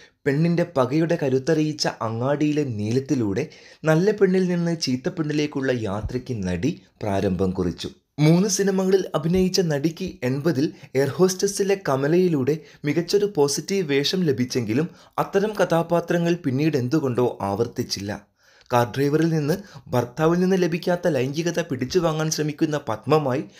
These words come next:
മണിയൻപിള്ള അഥവാ മണിയൻപിള്ളയിൽ ഒരിക്കൽ കൂടി നടി ഞെട്ടിച്ചു. പുരുഷ ശരീരം ഒളിഞ്ഞു നോക്കുന്ന സ്ത്രീ അന്നത്തെ മെയിൻസ്ട്രീം സിനിമയ്ക്ക് പുതുമയേറിയ ദൃശ്യതയായിരുന്നു.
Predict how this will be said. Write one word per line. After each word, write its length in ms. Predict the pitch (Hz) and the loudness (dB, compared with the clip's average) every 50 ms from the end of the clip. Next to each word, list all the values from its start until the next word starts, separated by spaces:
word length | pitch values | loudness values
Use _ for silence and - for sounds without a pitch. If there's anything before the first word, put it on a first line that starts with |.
| - - - - | -20 -20 -10 -4
മണിയൻപിള്ള 640 | 113 110 113 123 151 170 165 185 175 170 175 165 - | -2 0 2 2 2 0 0 0 -2 -2 -2 -2 -2
അഥവാ 320 | 135 123 139 139 135 139 135 | -4 -2 -2 -2 -2 -2 -4
മണിയൻപിള്ളയിൽ 760 | 127 117 104 101 117 139 151 143 143 131 113 104 104 139 160 - - - - - | -2 -4 -2 -2 0 -2 -2 0 -2 0 0 0 0 -2 -4 -6 -12 -14 -2 0
ഒരിക്കൽ 320 | 175 185 185 190 - 196 | 2 2 2 2 -2 -2
കൂടി 280 | 190 - 156 143 127 139 | 0 2 0 0 0 2
നടി 220 | 123 117 101 117 | 0 0 0 0
ഞെട്ടിച്ചു. 480 | 110 107 101 101 - 117 - - 107 92 - _ _ _ _ _ - | -2 -4 -4 -4 -6 -8 -8 -8 -10 -10 -10 _ _ _ _ _ 0
പുരുഷ 300 | - 151 147 160 156 - | 2 4 4 4 4 4
ശരീരം 520 | 202 202 208 202 190 202 202 202 202 196 - - | 4 4 4 0 2 2 0 0 0 -2 0 0
ഒളിഞ്ഞു 280 | 151 151 156 175 196 | 2 2 4 4 4
നോക്കുന്ന 420 | 190 185 180 180 185 180 170 170 165 | 4 4 2 0 0 0 0 0 0
സ്ത്രീ 400 | 160 - - - 131 147 160 156 - - - - 117 | -2 -4 -4 0 0 0 0 0 -6 -14 -16 -8 -4
അന്നത്തെ 360 | 123 139 156 160 165 - 185 | -2 0 0 0 2 0 0
മെയിൻസ്ട്രീം 540 | 165 139 127 135 143 131 127 - 170 185 190 | 2 2 2 2 0 -2 -4 -2 0 0 0
സിനിമയ്ക്ക് 580 | 190 - 165 151 143 139 131 131 131 147 180 - - - _ - | 2 0 0 0 2 0 0 0 -2 -6 -6 -6 -10 -14 _ 0
പുതുമയേറിയ 640 | 156 151 160 180 208 214 208 190 175 165 170 165 160 | 2 2 4 4 4 4 4 4 2 2 0 0 -2
ദൃശ്യതയായിരുന്നു. 1000 | 123 - 117 - - 165 143 165 156 143 117 107 104 98 95 98 101 104 101 - | -2 -2 0 0 0 0 2 2 2 0 0 -2 -2 -2 -2 -4 -4 -6 -10 -12